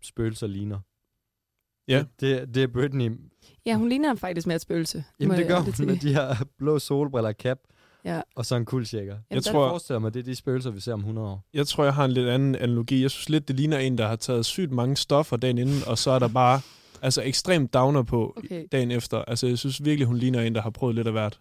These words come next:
Speaker 3: Jeg vil, jeg vil rigtig gerne lige trække det der med niqab tilbage, fordi jeg synes, jeres analogi
Speaker 2: <laughs>
Speaker 3: passer langt bedre.
Speaker 2: Ja.
Speaker 3: Det er meget, at, som om hun overhovedet ikke har lyst til at møde sollyset. Øhm, overhovedet. Altså sådan
Speaker 1: Lidt vampyr-energi.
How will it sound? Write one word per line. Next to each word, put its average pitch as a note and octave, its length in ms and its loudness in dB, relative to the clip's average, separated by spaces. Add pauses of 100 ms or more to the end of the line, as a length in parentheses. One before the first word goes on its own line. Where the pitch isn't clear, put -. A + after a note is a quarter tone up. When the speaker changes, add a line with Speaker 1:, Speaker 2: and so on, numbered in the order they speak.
(120)
Speaker 3:
Jeg A3+ 80 -8
vil, A3 100 -4 (100)
jeg G3+ 120 0
vil G#3 80 -2
rigtig G3+ 220 -2
gerne G3 180 0
lige G3 100 -4
trække F3+ 260 -10
det F#3 100 -4
der F#3 60 -2
med F3 100 -2
niqab E3 380 -6
tilbage, E3+ 280 -4
fordi - 240 -6
jeg F3+ 120 -2
synes, G#3 360 -4
jeres F3+ 200 -2
analogi F3 440 -2
Speaker 2:
<laughs> - 60 -14
Speaker 3:
passer F#3 220 -2 (140)
langt F3 400 -2
bedre. D#3+ 280 -2 (200)
Speaker 2:
Ja. A#2 200 0
Speaker 3:
Det G3+ 100 -8
er G3 120 -2
meget, F3 500 2 (180)
at, - 240 -10 (580)
som G3+ 140 -6
om F#3 120 0
hun F#3+ 140 2
overhovedet F3+ 560 0
ikke G3 100 -2
har G3 80 0
lyst F#3+ 120 -4
til - 80 -4
at F#3 60 0
møde F#3 220 0
sollyset. G3 680 -2 (160)
Øhm, F3 520 -4 (920)
overhovedet. F3+ 420 -2
Altså F#3 180 0
sådan A3 240 -2 (460)
Speaker 1:
Lidt A2+ 200 -2
vampyr-energi. A#2 520 0